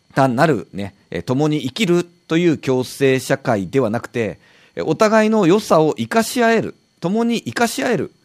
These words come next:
共生社会っていうのを目指すべきだっていうふうに私は思っていて、え、そのための様々な取り組みを今しているところかなと。で、それはあくまで、え、その一過性のあと二年後に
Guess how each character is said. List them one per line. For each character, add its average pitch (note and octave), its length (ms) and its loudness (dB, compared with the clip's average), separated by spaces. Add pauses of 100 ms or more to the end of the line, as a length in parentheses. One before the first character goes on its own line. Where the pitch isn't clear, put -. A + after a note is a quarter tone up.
(160)
共 B2+ 160 -2
生 A#2 160 -2
社 A2+ 140 -2
会 G2+ 160 -2
っ C3 60 -4
て - 100 -10
い A2+ 40 -4
う A#2 40 -2
の C3+ 80 -2
を G#2+ 120 -6 (120)
目 G#2+ 100 -4
指 A2 120 -2
す - 80 -12
べ G#2 100 -4
き A2+ 80 -10
だ D3 120 4
っ E3 80 -6
て - 80 -8
い - 20 -4
う - 20 -4
ふ - 40 -4
う - 20 -4
に F#3 80 -4
私 E2+ 320 -6
は C3 140 2
思 D#2+ 180 -10
っ - 20 -10
て - 220 -14
い D2+ 80 -10
て、 A2 240 -4 (320)
え、 G2+ 80 -2
そ G#2 100 -6
の G2 100 -6
た G#2+ 120 -4
め F#3 100 -2
の C#3+ 240 -4
様 F#2 240 -6
々 D#2 240 -8
な F#3 260 -2 (200)
取 G#2 160 -4
り F2 40 -12
組 F2+ 180 -8
み B2+ 60 -2
を C3 80 -2
今 F2 200 -8
し - 100 -16
て D#2+ 100 -12
い C#2+ 60 -10
る C#2+ 80 -14
と - 120 -18
こ - 120 -16
ろ B1 80 -14
か C2+ 100 -16
な C2+ 140 -14
と。 - 100 -20 (140)
で、 D#3+ 120 -2
そ D#3 100 0
れ E3 80 2
は D#3+ 220 4 (180)
あ - 100 -4
く G#2+ 140 -10
ま F#2 100 -4
で、 B2+ 300 0 (100)
え、 - 140 -6
そ G#2+ 120 -8
の G2+ 120 -6
一 G2 100 -10
過 - 180 -2
性 B2 200 -2
の D3 180 0
あ A#2+ 80 0
と C3 80 -6
二 A2+ 160 -2
年 E3+ 240 -2
後 A3 120 4
に F#3+ 280 0